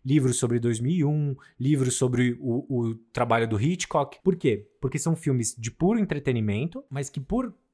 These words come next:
alcançarem, na minha concepção, alcançarem esse, digamos, patamar, né, de entreter, que é algo complexo, muito difícil, que a gente pode discutir até isso, né? Como entreter, como chegar lá. Aí, conseguindo chegar nesse ponto, eu sinto que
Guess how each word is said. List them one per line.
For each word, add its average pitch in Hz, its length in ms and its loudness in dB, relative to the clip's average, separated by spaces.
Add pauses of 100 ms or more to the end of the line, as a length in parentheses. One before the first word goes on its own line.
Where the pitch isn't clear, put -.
alcançarem, 156 880 0
na 117 100 -4
minha 151 200 0
concepção, 131 640 -4
alcançarem 170 800 0
esse, 127 640 -2
digamos, 123 640 -2
patamar, 143 680 0
né, 127 160 -2
de 110 160 -4
entreter, 127 540 0
que - 80 -10
é 127 60 2
algo 117 200 2
complexo, 117 680 -6
muito 143 280 0
difícil, 98 520 -10 (340)
que - 80 -12
a 98 40 -2
gente 107 160 -2
pode 110 180 -2
discutir - 380 -6
até 107 200 -2
isso, 113 240 -2
né? 107 80 -4
Como 143 280 2
entreter, 123 560 -2 (200)
como 131 200 -2
chegar 104 320 -2
lá. 107 300 -2
Aí, 165 520 0 (100)
conseguindo 208 600 -2
chegar 165 260 -2
nesse 156 260 -4
ponto, 202 460 0
eu 170 120 2
sinto 165 360 -2
que 185 400 -6